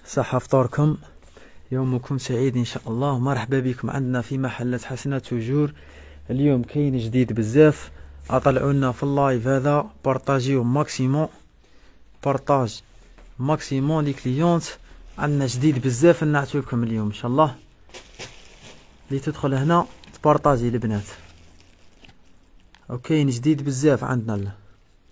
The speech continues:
والمحل تاعنا راه متواجد في ولاية سطيف كالعادة. نعاودو لكم نوضحو لكم محل فوق المرشي تاع الساعة.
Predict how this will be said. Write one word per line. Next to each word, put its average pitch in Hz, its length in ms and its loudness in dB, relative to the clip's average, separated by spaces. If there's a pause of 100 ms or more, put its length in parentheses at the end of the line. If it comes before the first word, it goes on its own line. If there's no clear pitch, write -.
(760)
والمحل 143 480 0
تاعنا 151 340 0
راه 147 140 2
متواجد 143 460 0
في 143 180 -2
ولاية 143 320 2
سطيف 156 380 -2
كالعادة. 135 500 0
نعاودو 139 380 -2
لكم 165 320 0
نوضحو 143 320 -2
لكم 151 280 -2
محل 165 300 -2 (500)
فوق 139 220 -4
المرشي 143 400 0
تاع 147 200 -4
الساعة. 120 460 -4